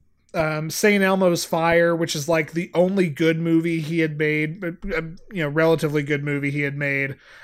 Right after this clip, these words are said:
um, before Lost Boys. And he's done just a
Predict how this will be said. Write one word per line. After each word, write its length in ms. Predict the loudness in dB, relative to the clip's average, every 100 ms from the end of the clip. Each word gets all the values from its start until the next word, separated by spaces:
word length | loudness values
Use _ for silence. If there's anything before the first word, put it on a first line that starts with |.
| -8
um, 420 | -2 -2 -2 -6
before 480 | -8 -10 2 6 6
Lost 440 | 4 0 -4 -4 -4
Boys. 680 | -2 -2 -2 -4 -6 -10 -12 -20 -20 -20 _ _ _ -6
And 360 | -2 0 0 0
he's 240 | -2 -4
done 380 | 0 2 2 0
just 260 | -2 -2 -2
a 140 | -4